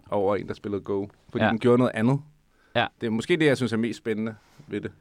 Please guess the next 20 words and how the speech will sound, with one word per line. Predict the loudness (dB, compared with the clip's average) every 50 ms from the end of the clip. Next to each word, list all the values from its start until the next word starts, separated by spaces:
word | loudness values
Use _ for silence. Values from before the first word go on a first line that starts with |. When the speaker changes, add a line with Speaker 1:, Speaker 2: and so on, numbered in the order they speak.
| _ _ _ _ _ _ _ _ _ _ _ _ _
Speaker 1:
Altså, | -8 -6 -4 -4
hvis | -4 -2
man | 0 -2 0
sætter | 0 -2 -4 -4
den | -6 -2
til | -2 0 0
ligesom | 0 -2 -2 -4
at | -4 -2
tage | 0 0 2
nogle | 2 0 -2
beslutninger | -4 -6 -6 -6 -6 -6 -8 -8 -8
om | -10 -10 -10
den, | -12 -8
så | -6 -6
tænker, | -4 -4 -6 -6 -6 -8 -8 -10 -14 _ _ _ _ _ _ -8
det | -6 -4
kan | -4 -6
bedre | -4 -4 -4 -4
betale | -6 -6 -6 -6 -8 -6
sig | -6 -6 -6